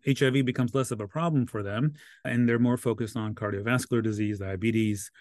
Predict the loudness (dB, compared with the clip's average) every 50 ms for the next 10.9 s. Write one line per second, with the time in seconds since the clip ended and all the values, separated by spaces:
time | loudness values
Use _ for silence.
0 | -20 _ _ _ _ -6 -4 -2 -2 -2 -4 -2 0 0 0 0 -2 -2 -2 -2
1 | -2 -2 -2 -2 -2 -2 -2 -4 -6 -6 -8 -6 -6 -6 -6 -6 -6 -4 -2 -2
2 | 0 2 2 4 4 2 0 -2 -2 -2 -2 -2 -2 -4 -4 -2 -4 -4 -2 -4
3 | -6 -8 -8 -10 -10 -12 -10 -10 -10 -8 -8 -8 -8 -8 -8 -6 -4 -4 -4 -4
4 | -6 -8 -10 -10 -8 -8 -10 -10 -12 _ _ -20 -6 0 4 4 4 6 4 2
5 | 2 0 -2 -2 -2 -4 -4 -2 -2 0 0 2 0 -2 -4 -8 -12 _ _ _
6 | _ _ -10 -8 -6 -4 -2 0 2 2 2 0 0 -4 -6 _ _ _ -10 -8
7 | -8 -6 -6 -4 -2 -2 -2 0 0 2 4 4 4 4 2 2 2 2 2 0
8 | -2 -4 -4 -4 -4 -4 -2 0 2 4 4 4 2 0 -2 -2 -4 -4 -4 -6
9 | -8 _ _ _ _ _ _ 0 2 2 2 2 -2 _ -14 -8 -8 -6 -4 -4
10 | -6 -4 -2 -2 -2 -2 -2 -4 -8 -8 -8 -12 -12 -12 -8 -8 -6 -6